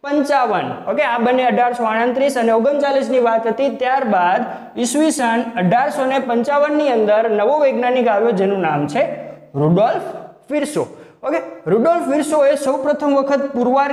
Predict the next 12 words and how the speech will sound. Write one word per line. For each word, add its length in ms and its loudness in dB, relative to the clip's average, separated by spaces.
કર્યું 320 0
કે 100 0
કોષ 360 0
વિભાજન 600 0
દ્વારા 540 0
પૂર્વ 300 0
અસ્તિત્વ 460 -2
ધરાવતા 480 -2
કોષમાંથી 880 -2
નવા 480 2
કોષનું 600 0
સર્જન 520 0